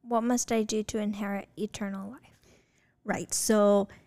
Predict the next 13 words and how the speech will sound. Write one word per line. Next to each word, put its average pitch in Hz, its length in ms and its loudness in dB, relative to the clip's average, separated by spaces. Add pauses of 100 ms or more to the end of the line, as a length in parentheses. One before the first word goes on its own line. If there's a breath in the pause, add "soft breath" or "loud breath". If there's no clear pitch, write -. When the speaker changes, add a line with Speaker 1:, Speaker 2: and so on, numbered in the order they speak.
(260 loud breath)
Speaker 2:
verse 302 320 0
twenty-five 202 600 0
says, 175 460 -2
"On 220 300 4
one 285 200 2
occasion, 190 720 0
an 185 240 2
expert - 640 0
in 185 200 4
the 175 140 2
law 185 420 -6 (420)
stood - 540 2
up 185 160 0